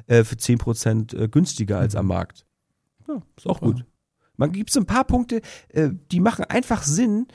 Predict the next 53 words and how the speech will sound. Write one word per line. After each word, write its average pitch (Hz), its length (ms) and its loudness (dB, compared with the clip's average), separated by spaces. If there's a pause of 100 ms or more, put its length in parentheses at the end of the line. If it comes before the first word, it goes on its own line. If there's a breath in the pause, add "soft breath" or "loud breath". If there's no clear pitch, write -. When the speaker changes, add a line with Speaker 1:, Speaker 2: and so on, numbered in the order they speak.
(140 soft breath)
Speaker 1:
und 160 160 4
auch 180 120 2
den 175 140 0
Austausch 170 600 2
miteinander, 160 540 4
Speaker 2:
Ja. 185 40 0
Speaker 1:
dass 170 220 -4
man 160 100 0
einfach 160 160 -2
sagt, 156 320 -2
„Das 160 160 -6
möchte 175 300 -2
ich, 139 80 -12
das 135 180 -2
wünsche 208 220 -2
ich 185 100 -4
mir, 180 240 0 (160 loud breath)
Speaker 2:
Ja. 147 140 -4
Speaker 1:
könnt 160 200 2
ihr 156 60 0
mir 156 100 4
da 147 100 4
irgendwie 147 240 0
behilflich 143 420 2
Speaker 2:
Ja. - 40 -6
Speaker 1:
sein?“ 104 280 -2
Machen 165 240 -4
wir 147 80 -2
auch. 95 260 -2 (320 loud breath)
Speaker 2:
Ich 180 140 2
erinnere 196 240 8
mich, 196 340 6 (400)
oh, - 180 -18
ich - 80 -10
weiß 131 200 -4
nicht 143 80 8
mehr 135 200 6
wann, 139 440 -2
weil 160 180 -6
das - 240 -20
war 135 80 -8
vor 135 140 -8
zwei 139 280 0
Jahren, 160 400 6
habe 139 120 4
ich 139 100 -2
ja 139 140 4
bei 135 100 4
dir 139 240 4
eine 131 240 4
Reise 139 300 2
gebucht 139 240 0
Speaker 1:
Mhm. 220 220 2